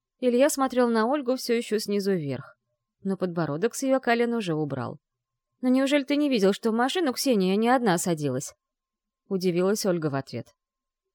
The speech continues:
Хотя да, мог не видеть. Это я обходила его машину и залезала в нее сама со стороны водителя.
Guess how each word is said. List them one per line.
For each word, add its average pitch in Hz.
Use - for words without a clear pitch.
Хотя 196
да, 175
мог 156
не 175
видеть. -
Это 226
я 247
обходила 196
его 190
машину 208
и 185
залезала 196
в 175
нее 185
сама 196
со -
стороны 165
водителя. 160